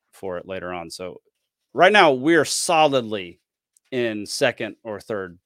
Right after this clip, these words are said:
place. Like, we're still in automatic promotion territory. There's no reason to be nervous about, about the future, about the rest of this season.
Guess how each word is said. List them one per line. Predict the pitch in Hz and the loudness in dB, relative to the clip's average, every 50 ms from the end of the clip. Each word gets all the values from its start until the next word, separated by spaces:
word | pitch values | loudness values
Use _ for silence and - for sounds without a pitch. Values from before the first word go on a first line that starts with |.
| _ - | _ -14
place. | 107 90 85 82 - - - | -14 -12 -12 -12 -14 -14 -12
Like, | 90 90 - | -12 -12 -8
we're | 117 139 151 | -6 -6 -6
still | 147 - - - 190 196 190 175 165 165 - - | -6 -8 -8 -2 0 2 4 4 2 2 -2 -4
in | 147 139 135 | -6 -6 -4
automatic | - 139 139 135 131 131 127 131 120 - | -2 -2 -2 -2 -2 -2 -4 -4 -6 -8
promotion | - 127 123 120 120 113 - 120 113 | -8 -6 -4 -4 -4 -6 -8 -12 -12
territory. | - - 113 107 104 98 - - 110 104 104 104 104 | -8 -6 -6 -6 -6 -6 -8 -8 -6 -6 -6 -6 -6
There's | - 110 107 101 92 | -8 -10 -10 -10 -6
no | 113 120 135 139 | -4 -2 -2 -2
reason | 131 127 127 123 110 120 120 117 113 - _ _ _ _ _ _ _ _ _ _ _ - | -2 -2 -4 -6 -6 -8 -10 -10 -12 -14 _ _ _ _ _ _ _ _ _ _ _ -14
to | - 123 113 110 110 - - 110 | -10 -8 -6 -6 -8 -10 -12 -10
be | 120 117 113 113 | -8 -6 -6 -6
nervous | 113 107 110 117 120 120 113 123 120 - - - - - _ | -6 -4 -2 -2 -2 0 -2 -4 -4 -6 -8 -12 -14 -14 _
about, | 110 107 92 113 110 110 113 - - _ _ _ - | -10 -6 -4 -2 -2 -2 -2 -4 -6 _ _ _ -14
about | 110 107 113 110 110 107 | -8 -6 -4 -4 -6 -6
the | - 104 | -12 -16
future, | - 120 113 107 - - 113 107 104 - _ _ _ - | -12 -10 -10 -10 -8 -8 -8 -8 -8 -10 _ _ _ -16
about | 101 95 110 107 101 | -10 -8 -6 -6 -6
the | - 107 | -6 -6
rest | 104 107 107 - - - | -4 -4 -4 -6 -8 -12
of | 101 | -10
this | 92 107 - - | -10 -10 -10 -8
season. | - 110 104 95 92 101 92 | -8 -8 -8 -8 -10 -12 -14